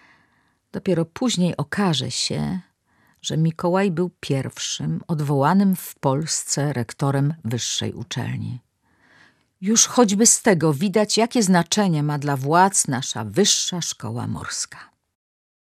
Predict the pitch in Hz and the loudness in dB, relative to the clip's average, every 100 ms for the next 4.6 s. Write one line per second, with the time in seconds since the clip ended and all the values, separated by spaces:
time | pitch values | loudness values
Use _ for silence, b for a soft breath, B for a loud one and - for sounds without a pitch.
0 | _ 165 170 170 180 170 190 202 190 151 | _ 0 2 2 2 4 4 4 2 0
1 | - 170 151 151 190 220 175 147 - 196 | -2 0 2 4 4 4 0 -2 2 4
2 | 202 160 165 180 196 180 247 B B B | 4 2 4 6 6 6 2 B B B
3 | B 170 170 196 - 160 - 160 - 151 | B 0 2 2 2 -2 -2 -10 -6 -4
4 | 160 - 139 - - | -4 -6 -8 -6 -8